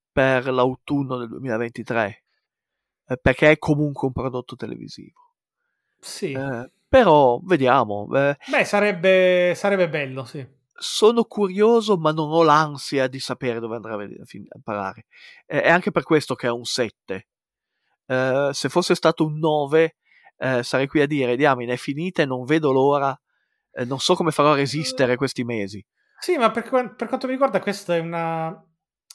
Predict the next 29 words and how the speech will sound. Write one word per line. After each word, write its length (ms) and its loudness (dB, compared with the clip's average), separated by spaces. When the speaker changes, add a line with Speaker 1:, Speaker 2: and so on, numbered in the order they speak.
Speaker 2:
caratteristica 500 -4
del 140 -6
prequel, 500 -12
cioè, 160 -6
n-, 340 -12
s-, 240 -20
mm, 440 -8
so 240 -6
già 200 0
dove 200 -4
arriveranno 340 -4
i 40 -10
personaggi 640 -10
tra, 240 -10
mm, 420 -12
tremila 380 -6
anni. 360 -8
Eh, 1040 -4
mi 300 -8
interessa 420 0
relativamente 800 0
il 320 -2
giusto, 420 -4
diciamo, 360 -4
capire 400 -4
come 320 -2
ci 100 -8
siano 280 -6
arrivati. 400 -8